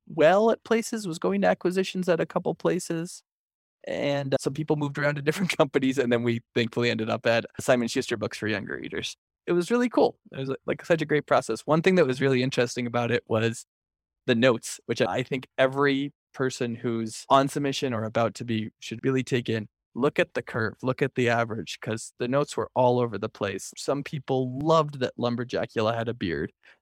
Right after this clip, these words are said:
Some people were like, "A kid can't have a beard. That's ridiculous. <laughs> This is st-, stupid." Some people were like, "The book's gotta be called Jackula, Lumberjackula. That doesn't make sense."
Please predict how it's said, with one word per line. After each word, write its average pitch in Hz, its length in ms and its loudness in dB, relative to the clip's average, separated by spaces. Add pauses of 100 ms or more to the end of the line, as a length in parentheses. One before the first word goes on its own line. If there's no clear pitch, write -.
Some 120 200 -2
people 131 200 -2
were 131 60 0
like, 139 200 0
"A 220 100 -2
kid - 300 -2
can't - 260 -6
have 110 180 -6
a 104 80 -4
beard. 135 380 -2
That's - 300 0
ridiculous. 110 680 -6
<laughs> 226 140 6
This - 100 -6
is - 280 -10
st-, - 360 -12
stupid." 143 420 2
Some 170 200 4
people 160 220 2
were 151 100 6
like, 127 160 0 (300)
"The 156 80 4
book's 185 320 0
gotta 165 240 0
be 175 100 -6
called 165 320 -2
Jackula, 117 640 0 (220)
Lumberjackula. 123 840 0
That 147 180 2
doesn't 117 280 -2
make 104 200 -8
sense." - 340 -6